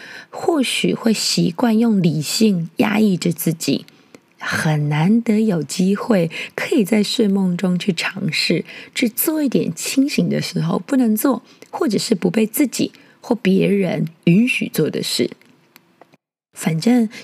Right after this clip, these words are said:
只要不会危险，很 OK 的。我其实以前也没想那么开，我曾经还因为梦游这件事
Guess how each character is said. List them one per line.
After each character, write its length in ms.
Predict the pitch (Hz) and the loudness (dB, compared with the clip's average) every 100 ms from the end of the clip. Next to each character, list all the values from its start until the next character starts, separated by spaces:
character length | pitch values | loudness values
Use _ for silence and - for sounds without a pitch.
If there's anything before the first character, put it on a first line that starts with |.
| - | -6
只 220 | - 175 | -2 2
要 160 | 233 | 2
不 140 | 254 202 | 2 2
会 160 | 262 | 2
危 240 | 208 175 175 | 2 2 0
险， 260 | - - - - | 0 -2 -4 -12
很 200 | - 165 | -2 2
OK 440 | 202 247 - 320 | 2 2 -2 -2
的。 300 | 262 - - - _ _ _ _ _ _ _ | -2 -2 -8 -14 _ _ _ _ _ _ _
我 60 | 196 | -2
其 220 | 202 277 | 0 -2
实 240 | 277 - 269 | -2 0 0
以 240 | 262 185 | 2 0
前 340 | - 180 180 | 0 0 0
也 120 | 185 180 | 2 2
没 320 | 175 180 214 | 2 2 0
想 340 | - 208 175 | 0 -2 0
那 80 | 196 | 0
么 220 | 349 233 | 0 -2
开， 380 | - - 170 175 - - - - | -2 -2 -2 -2 -6 -20 -18 -8
我 160 | - 165 | -4 -2
曾 260 | - 202 | 2 4
经 180 | 214 285 | 4 2
还 140 | 254 233 | 2 0
因 240 | 233 220 | 2 2
为 140 | 247 | 2
梦 360 | 233 247 254 196 | 4 4 4 2
游 240 | 185 170 | 2 0
这 200 | - 202 | 0 0
件 200 | 175 190 | 2 0
事 300 | 180 - 196 | 0 -2 -2